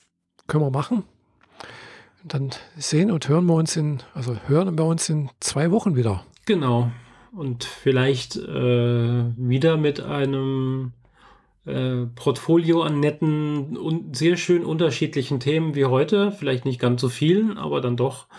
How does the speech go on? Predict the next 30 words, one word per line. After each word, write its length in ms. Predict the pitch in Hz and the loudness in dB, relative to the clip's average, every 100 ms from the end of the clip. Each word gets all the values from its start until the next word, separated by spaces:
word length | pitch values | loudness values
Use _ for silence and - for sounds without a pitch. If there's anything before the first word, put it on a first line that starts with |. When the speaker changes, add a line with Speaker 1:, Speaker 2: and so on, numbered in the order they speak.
| - - - - - - | -20 -20 -20 -20 -20 -10
Speaker 2:
Und, 480 | 165 139 131 127 123 | -4 0 2 0 0
äh, 640 | 135 127 127 127 123 123 120 | -2 0 2 2 0 0 -4
möchte 320 | 147 139 - 147 | -2 -2 0 -2
mich 140 | 127 | 0
erstmal 400 | 139 127 139 131 | -2 0 0 2
bei 100 | 127 | 0
unseren 460 | 131 131 123 131 120 _ | 0 2 2 2 -2 _
Zuhörern 800 | - - 196 190 139 135 123 127 | -8 2 4 4 4 4 4 2
bedanken, 800 | 123 120 113 120 120 165 165 156 | 2 2 0 -2 -4 -2 -2 -2
die 440 | 139 151 151 151 - _ _ | -4 -4 -2 -4 -6 _ _
auch 240 | - 160 175 | -2 0 0
in 100 | 165 | -2
zweitausendeinundzwanzig 1120 | - 151 160 151 151 160 143 139 131 127 123 | -2 0 0 0 -2 -2 -2 -2 -2 -2 -2
noch 180 | 135 127 | -4 -2
da 240 | 131 156 | 0 0
sind 320 | 160 160 165 | 2 0 0
und 240 | 240 277 240 | 0 0 2
es 240 | 220 - | 0 2
bis 260 | 226 226 - | 2 2 2
zum 180 | 202 185 | 0 2
Ende 340 | 233 240 220 | 4 4 4
durchgehalten 720 | 214 220 214 190 180 180 175 | 4 2 4 4 4 4 4
haben. 380 | 165 170 156 123 - - | 4 2 0 -2 -6 -12
<laughs> 120 | 170 - - - 123 | -12 -12 -20 -12 -2
Speaker 1:
Ja. 440 | 156 175 170 143 - - 147 - - - - - - - - 220 214 190 160 131 | 2 2 2 2 -2 -4 -8 -8 -18 -8 -2 -2 -4 -12 -2 -2 -2 -6 -10 -6
Also 180 | 151 160 | -2 0
laut 220 | 156 160 | 2 2
Statistik 560 | - 151 175 - 180 - | 0 0 0 2 0 2
bei, 240 | 143 143 | 2 2
äh, 420 | - 143 143 139 | 0 0 0 -2